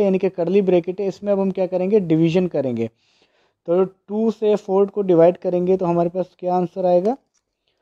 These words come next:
टू, ये टू, then plus five।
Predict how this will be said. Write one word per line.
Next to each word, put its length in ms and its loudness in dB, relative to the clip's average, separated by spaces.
टू, 260 -2
ये 280 -8
टू, 200 -12
then 300 -4
plus 280 -6
five। 280 -6